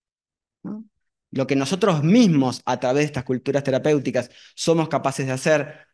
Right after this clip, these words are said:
con nosotros mismos, con nuestros cuerpos, y lo que la sociedad demanda de esos cuerpos, de esas subjetividades.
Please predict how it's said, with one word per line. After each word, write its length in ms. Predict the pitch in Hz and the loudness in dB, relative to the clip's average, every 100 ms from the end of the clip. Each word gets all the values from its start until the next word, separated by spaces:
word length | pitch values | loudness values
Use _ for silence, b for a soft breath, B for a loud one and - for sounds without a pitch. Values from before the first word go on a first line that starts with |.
| _ | _
con 160 | - 123 | -6 -4
nosotros 360 | 113 143 147 135 | -4 -4 -4 -2
mismos, 600 | 156 139 131 135 131 - | 0 0 -2 -4 -8 -12
con 160 | 123 | -12
nuestros 280 | 117 113 - | -12 -16 -14
cuerpos, 760 | - 160 139 131 131 135 - _ _ _ _ _ _ _ _ _ _ _ _ _ b b - | -2 0 0 0 -2 -2 -8 _ _ _ _ _ _ _ _ _ _ _ _ _ b b 2
y 340 | 208 202 208 | 2 2 -2
lo 240 | 156 151 156 | 2 2 4
que 340 | 170 185 185 | 2 0 -2
la 140 | 143 135 | 0 0
sociedad 420 | 143 - 143 165 | 0 0 2 2
demanda 760 | 156 143 208 170 127 117 117 - _ - | 2 2 4 4 4 2 -4 -12 _ -4
de 160 | 123 | -2
esos 240 | 131 131 - | 0 -2 0
cuerpos, 640 | 143 127 104 123 123 - _ _ | 2 2 0 -6 -6 -14 _ _
de 100 | - | -4
esas 160 | 175 - | -4 -4
subjetividades. 880 | 135 - 117 120 113 104 107 131 | -6 -6 -4 -2 -2 -4 -8 -14